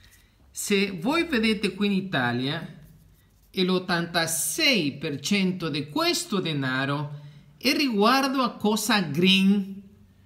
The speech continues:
Ma che cosa è green? Cosa è green?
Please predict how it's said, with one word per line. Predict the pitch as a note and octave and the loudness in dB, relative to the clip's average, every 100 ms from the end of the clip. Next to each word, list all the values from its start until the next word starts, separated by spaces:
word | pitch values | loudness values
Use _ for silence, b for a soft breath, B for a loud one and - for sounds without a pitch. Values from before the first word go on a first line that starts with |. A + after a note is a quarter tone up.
| b | b
Ma | - D4+ | -4 0
che | D#4 | 0
cosa | - C#4 G#3+ F#3+ D3 - - - | 2 2 2 0 -2 -6 -14 -2
è | F3+ D#3 | 2 2
green? | C3+ D#3+ D3+ C#3 - - - - - - _ _ _ _ _ | 2 2 2 -2 -4 -10 -18 -20 -20 -20 _ _ _ _ _
Cosa | C#4+ D4 - C4 - | -2 0 0 -2 -2
è | A3 G#3 | 2 2
green? | D3+ D#3 D3 C#3+ C#3 - - | 2 0 0 0 -4 -8 -14